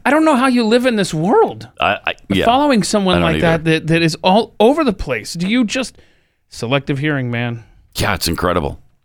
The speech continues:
Speaker 2: What the U K is not seeing, he said, and that's the good news, is an increase of severity or an increase in the use of intensive care unit beds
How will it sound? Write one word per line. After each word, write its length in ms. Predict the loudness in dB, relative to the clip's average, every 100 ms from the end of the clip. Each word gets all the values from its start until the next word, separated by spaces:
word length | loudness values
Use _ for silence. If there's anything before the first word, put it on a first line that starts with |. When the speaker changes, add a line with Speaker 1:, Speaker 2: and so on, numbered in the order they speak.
| _ _ -20 -20 _ _
Speaker 2:
What 180 | -2 0
the 60 | 0
U 180 | -2
K 280 | 0 -2 -2
is 160 | -2 0
not 320 | 2 0 -2
seeing, 360 | -2 0 0 0
he 100 | 0
said, 220 | -2 0
and 80 | 0
that's 240 | 0 -2
the 100 | -2
good 200 | 0 0
news, 220 | 0 0 0
is 200 | -2 0
an 100 | -2
increase 520 | -2 -2 -2 -2 -2
of 120 | -2
severity 640 | -4 -4 -2 -2 -2 -4 -2
or 180 | -2
an 80 | 0
increase 460 | 0 -2 -2 -4 -4
in 160 | -2 0
the 80 |
use 260 | 0 -2 -2
of 100 | -2
intensive 480 | -2 -2 -2 -6 -4
care 240 | -2 -2
unit 380 | 0 2 2 -2
beds 400 | -4 -6 -8